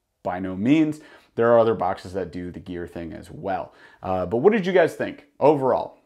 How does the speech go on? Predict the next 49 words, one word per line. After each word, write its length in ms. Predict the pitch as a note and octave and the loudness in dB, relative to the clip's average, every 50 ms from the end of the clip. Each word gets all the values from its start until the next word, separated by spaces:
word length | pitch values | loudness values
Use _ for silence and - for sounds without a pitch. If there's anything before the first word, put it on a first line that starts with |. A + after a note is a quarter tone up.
| _ | _
Tackle 300 | - C#3+ C3 C3 C3 C3 | 0 2 2 2 2 0
Monkey, 380 | A#2+ A2 G#2 F#2+ - - - - _ _ _ _ _ _ _ _ _ - | -4 -4 -4 -6 -8 -12 -16 -18 _ _ _ _ _ _ _ _ _ 4
good, 320 | C#3 D3 D3+ D3 D3 - - _ | 6 6 6 6 4 -4 -8 _
bad, 360 | - C3+ C3 C3 C3+ C3+ - - | 4 4 6 6 6 4 0 -4
indifferent? 720 | - G#2 G2 - C#3 C#3 C#3 - D3 D3 C#3+ C#3+ - - | -10 -6 0 2 2 2 2 0 -2 -2 -2 -4 -8 -10
Hit 100 | - C#3+ | -8 -6
me 80 | D3 D3+ | -2 -2
up 120 | D3 C3 | -2 -2
in 60 | C3+ B2 | -4 -6
the 60 | G2+ | -8
comments. 360 | - A#2 A2+ A2+ A2+ - - | -6 -6 -6 -6 -6 -8 -10
Let 100 | F#2 D#2+ | -12 -12
me 80 | F#2 F2 | -12 -10
know. 400 | F#2 G#2 A2 B2 C#3 C3+ B2+ - - - - - _ - | -8 -4 -2 0 -2 -2 -4 -6 -16 -20 -20 -14 _ -2
What 140 | C3 C3+ | 0 2
were 80 | C3+ C3+ | 2 2
your 140 | A#2+ A2 G#2+ | 0 -2 -4
favorite 500 | - - - B2+ B2 C3 C3+ D#3 - - | -6 -6 -4 -2 -2 -2 -2 -4 -4 -2
baits 260 | D3+ D3 D3+ D3 - | -2 -2 -2 -4 -6
from 140 | - D3+ D3+ | -8 -4 -4
these 180 | D3 D3 D3 | -4 -4 -4
two 120 | - D#3+ D3+ | -4 -6 -2
boxes? 460 | C#3+ D3 C#3+ D3+ D3+ - D#3 D3+ C3+ | -2 -2 -2 -2 -4 -8 -12 -10 -8
What 160 | A#2+ B2 C3 | -8 -8 -6
were 100 | C3+ D3+ | -6 -6
your 140 | D3+ E3 D#3+ | -6 -6 -6
least 380 | D#3 D3+ F3 G3 G#3 G3+ - - | -6 -8 -8 -8 -10 -10 -8 -6
favorite 280 | C3 A#2 G2+ G#2+ - | -6 -6 -6 -6 -8
baits 200 | - F#2 E2+ - | -8 -10 -10 -12
from 340 | - - - F#2+ F#2+ F2+ F2+ | -16 -16 -14 -12 -12 -10 -10
these 240 | F#2+ G2 F#2+ - - | -10 -10 -10 -10 -12
two 140 | - G2 F2+ | -12 -10 -8
boxes? 480 | F2+ F2 - - - - - - - | -8 -10 -10 -14 -20 -20 -20 -16 -12
Like, 180 | E2 E2 F2+ - - _ - _ _ _ _ _ | -12 -12 -12 -12 -18 _ -20 _ _ _ _ _
how 280 | - - - F#2+ G2+ | -14 -4 2 2 2
do 80 | G#2 A#2 | 4 2
you 120 | B2+ C3+ C3+ | 0 0 2
like 300 | C#3 C#3+ C#3 C#3 C#3 - | 2 2 2 0 -2 -4
the, 300 | - D3 D3 D3 D3+ D3+ | -4 -2 0 2 2 4
uh, 280 | D#3 D#3 D#3 D#3+ D#3+ | 4 4 4 2 0
the 120 | D#3 D#3 D3+ | -2 -4 -4
Rip 260 | D#3+ F#3+ - - - | -4 -6 -6 -6 -4
Knocker, 400 | C#3+ C3+ A#2+ A2 - G#2 G2 F2+ | -2 -2 -2 -2 -2 -4 -8 -6
for 200 | - - G#2+ F#2+ | -6 -6 -4 -4
<laughs> 0 | |
example? 640 | G2+ F#2+ F2 F2+ - C#3 - - B2+ A2+ F#2 G#2+ - - - _ _ _ _ | -4 -6 -4 -2 0 0 0 2 0 0 0 -2 -4 -6 -14 _ _ _ _
Tell 200 | - - - G3+ | -6 2 2 2
you 120 | F#3+ E3 C3+ | 4 4 2
what, 320 | G#2+ - - - _ | 0 -2 -6 -14 _